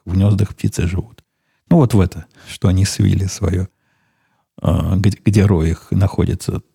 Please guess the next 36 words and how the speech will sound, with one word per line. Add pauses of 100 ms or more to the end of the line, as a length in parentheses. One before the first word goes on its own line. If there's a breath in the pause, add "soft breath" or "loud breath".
Так
вот,
э,
её
сразу
так
аккуратненько
кусанули
слегка,
мол,
иди
отсюда.
Но
она
намёков
не
поняла – (580)
предполагала,
что
если
она
их
не
трогает,
они
её
не
будут
трогать. (140)
Не-,
нет,
так,
таки
тронули. (380)
Они
реально